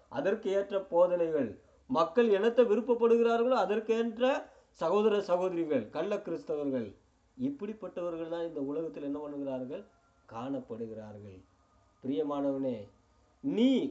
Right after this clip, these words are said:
நம்மளுடைய வாழ்க்கை எப்படி இருக்கிறது? நான் கிறிஸ்துவுக்காக வேண்டி நல்ல கனி கொடுக்கிறவனா இருக்கிறேனா, அல்லது கெட்ட கனி கொடுக்கிறவனா இருக்கிறேனா? இன்றைக்கு இந்த கள்ள கிறிஸ்தவர்கள்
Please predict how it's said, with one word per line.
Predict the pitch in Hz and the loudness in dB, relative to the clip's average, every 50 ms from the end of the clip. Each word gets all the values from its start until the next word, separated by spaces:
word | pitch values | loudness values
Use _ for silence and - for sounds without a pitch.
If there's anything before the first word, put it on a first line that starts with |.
| - - _ - 123 123 | -6 -10 _ -8 -4 -2
நம்மளுடைய | 151 196 208 226 233 233 220 226 220 196 | 0 0 2 2 2 2 4 4 2 4
வாழ்க்கை | 185 180 208 220 220 - 226 190 160 - - - - - - - - - - | 4 4 2 2 2 2 0 0 0 -2 -4 -6 -12 -20 -20 -20 -16 -2 2
எப்படி | 156 220 - - 359 349 339 269 | 4 4 4 4 2 4 6 8
இருக்கிறது? | 262 262 269 240 269 247 233 220 190 180 156 120 - - - - - - _ _ | 8 6 6 4 6 8 8 8 8 4 2 0 -2 -4 -14 -20 -20 -20 _ _
நான் | 135 143 165 180 175 - | -4 -2 -2 -2 -2 2
கிறிஸ்துவுக்காக | - 254 285 285 - 320 311 302 277 247 269 254 254 254 247 247 247 | 4 4 4 2 0 -4 -4 -4 -2 0 2 2 4 6 6 8 8
வேண்டி | 247 247 240 220 247 233 | 8 8 6 4 2 2
நல்ல | 175 160 170 240 285 311 330 | 2 2 4 4 4 6 6
கனி | 320 - 240 254 285 | 6 8 6 6 6
கொடுக்கிறவனா | 277 277 247 240 247 240 247 240 240 233 233 233 220 | 6 4 4 4 4 6 6 6 8 8 6 6 4
இருக்கிறேனா, | 208 202 208 208 233 202 208 202 196 196 208 226 226 - - - _ _ _ _ | 4 2 0 -2 -2 -2 0 0 0 0 0 0 -2 -4 -10 -20 _ _ _ _
அல்லது | - - 123 151 165 165 175 - | -12 -8 -4 -2 -2 -2 -4 -4
கெட்ட | - 175 175 - - 226 | -4 -6 -4 0 0 0
கனி | - 202 196 190 | 0 0 -2 -4
கொடுக்கிறவனா | 190 - 160 156 165 170 156 151 147 143 143 139 | -4 -6 -6 -6 -4 -4 -4 -4 -2 -2 -2 -2
இருக்கிறேனா? | 135 135 127 123 - 123 123 120 117 113 110 107 98 95 - - _ _ _ _ _ _ _ _ - | -2 -2 -4 -6 -6 -6 -6 -6 -6 -8 -10 -12 -12 -14 -16 -20 _ _ _ _ _ _ _ _ -6
இன்றைக்கு | 160 196 233 233 254 262 254 240 233 | -2 0 2 4 4 4 2 2 2
இந்த | 220 220 220 220 | 4 4 4 4
கள்ள | 208 202 208 269 285 320 | 4 4 4 4 4 2
கிறிஸ்தவர்கள் | 277 - 269 285 277 - - 285 277 269 269 254 262 233 170 | 0 0 2 2 2 2 2 4 4 6 8 10 10 10 10